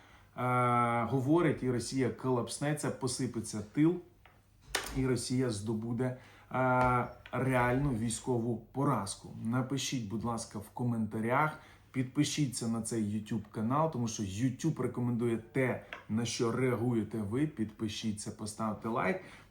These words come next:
І донат. Чотириста тринадцята бригада, потужні хлопці, треба купити бомбер. Шістсот тисяч на базі, йдемо до мільйон чотириста. Будь ласка, ваші сто гривень можуть бути припарковані саме в цій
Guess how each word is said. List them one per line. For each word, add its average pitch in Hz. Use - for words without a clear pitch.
І 131
донат. 143
Чотириста 117
тринадцята 113
бригада, 135
потужні 110
хлопці, 123
треба 113
купити 117
бомбер. 101
Шістсот 117
тисяч 104
на 113
базі, 123
йдемо 110
до 101
мільйон 104
чотириста. -
Будь 117
ласка, 107
ваші 101
сто -
гривень 123
можуть 127
бути 120
припарковані 113
саме 107
в 101
цій 104